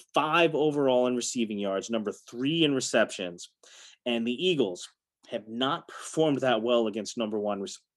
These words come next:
number one wide receivers. The Eagles have given up ninety or more yards to number one wide receivers on the opposing team in three of their last five games. I see that happening again.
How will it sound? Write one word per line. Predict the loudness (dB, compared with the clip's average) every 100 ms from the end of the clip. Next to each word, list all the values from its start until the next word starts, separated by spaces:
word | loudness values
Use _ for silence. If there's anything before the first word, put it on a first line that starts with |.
| _
number | -6 -2
one | 0 -2 -2
wide | -4
receivers. | -6 -2 0 4 2 0 _ _ -20 -20 -12 -4
The | 0
Eagles | 2 0 0
have | -2 2
given | 2 4
up | 2 0
ninety | -4 -2 0 2 2
or |
more | 4 2 2
yards | 4 2 2 -2 -8 -16 _ _
to | -6
number | -2 0 2 2
one | 2 2 2
wide | 2 0
receivers | -2 -2 0 2 0
on | 0
the | -2
opposing | -2 2 2 0 -6
team | -2 0 -2 -4 _ -20 -18 -10
in | -10
three | -2 4 4
of | 4
their | 0
last | 0 -4 -8
five | -4 -2 0 -2
games. | -4 -6 -6 -10 -14 -18 -20 -20 -12
I | -8
see | -6 -2 2
that | 2 0
happening | -2 -4 -4 -8
again. | -6 -2 0 0